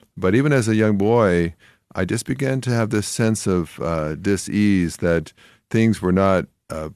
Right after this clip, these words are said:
even though I was the pastor's child, that, uh, my heart was not right with God. And, uh,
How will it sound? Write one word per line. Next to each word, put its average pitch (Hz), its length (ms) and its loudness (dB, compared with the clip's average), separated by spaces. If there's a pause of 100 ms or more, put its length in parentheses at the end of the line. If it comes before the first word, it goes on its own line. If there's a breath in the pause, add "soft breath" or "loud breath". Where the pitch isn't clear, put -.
even 117 200 0
though 117 100 4
I 107 80 6
was 98 140 -2
the - 100 -6
pastor's 95 640 -2
child, 78 500 -2 (420 soft breath)
that, 80 320 -6
uh, 78 200 -2
my 78 180 -4
heart 98 340 -2
was - 140 -12
not 85 180 -2
right 85 200 -2
with 78 140 -12
God. 78 360 -2
And, 71 300 -6
uh, 71 240 -6